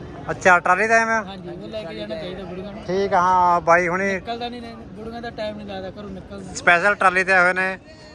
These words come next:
Speaker 1: ਕਹਿੰਦੇ ਮੈਤਨ ਸਾਹਿਬ ਦਰਸ਼ਨ ਮੇਲੇ ਕਰਨ ਜਾ ਰਹੇ ਆ ਜੀ। ਤੇ ਬਾਈਆਂ ਦਾ ਧੰਨਵਾਦ ਜਿਨ੍ਹਾਂ ਨੇ ਆਪਣਾ ਟਰੈਕਟਰ ਟਰਾਲੀ ਰੋਕ ਕੇ ਮਾਈਆਂ ਨੂੰ ਜਿਹੜਾ ਚਾਹ ਬ੍ਰੈਡ ਛਕਾਇਆ। ਸੇਵਾਦਾਰ ਜਿਹੜੀ ਡਿਊਟੀ ਆ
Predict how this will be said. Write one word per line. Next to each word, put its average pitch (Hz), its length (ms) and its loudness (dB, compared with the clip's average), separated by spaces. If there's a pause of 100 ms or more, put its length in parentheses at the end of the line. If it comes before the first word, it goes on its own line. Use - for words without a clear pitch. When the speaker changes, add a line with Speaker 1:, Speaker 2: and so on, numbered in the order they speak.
(580)
Speaker 1:
ਕਹਿੰਦੇ 196 180 10
ਮੈਤਨ 208 460 6
ਸਾਹਿਬ 202 500 6
ਦਰਸ਼ਨ 175 300 0
ਮੇਲੇ 185 260 0
ਕਰਨ 180 220 0
ਜਾ 175 120 0
ਰਹੇ 147 200 0
ਆ 139 80 -6
ਜੀ। 127 140 -12 (1300)
ਤੇ 180 120 0 (680)
ਬਾਈਆਂ 175 260 4
ਦਾ 196 100 4
ਧੰਨਵਾਦ 185 320 4
ਜਿਨ੍ਹਾਂ 190 260 2
ਨੇ 190 320 0 (280)
ਆਪਣਾ 180 320 0
ਟਰੈਕਟਰ 180 300 0
ਟਰਾਲੀ 185 260 0
ਰੋਕ 170 340 0
ਕੇ 185 300 2 (1080)
ਮਾਈਆਂ 170 380 2
ਨੂੰ 185 340 -2 (500)
ਜਿਹੜਾ 175 520 6 (140)
ਚਾਹ 190 200 6
ਬ੍ਰੈਡ 190 220 0
ਛਕਾਇਆ। 156 460 0 (1600)
ਸੇਵਾਦਾਰ 175 600 6
ਜਿਹੜੀ 185 200 0
ਡਿਊਟੀ 170 360 0
ਆ 165 300 4